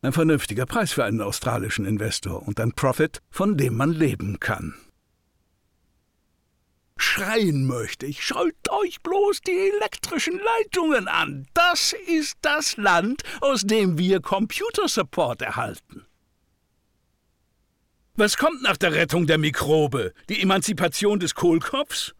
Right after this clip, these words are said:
Also ehrlich. Vegetarisch, also wirklich.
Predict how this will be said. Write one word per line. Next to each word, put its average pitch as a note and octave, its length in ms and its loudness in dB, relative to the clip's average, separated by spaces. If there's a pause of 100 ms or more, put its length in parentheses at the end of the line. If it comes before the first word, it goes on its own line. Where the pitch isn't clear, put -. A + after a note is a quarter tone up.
(260)
Also F#2 260 -8
ehrlich. - 720 -6 (1900)
Vegetarisch, - 1300 -6
also B2+ 480 -2
wirklich. B2 600 -6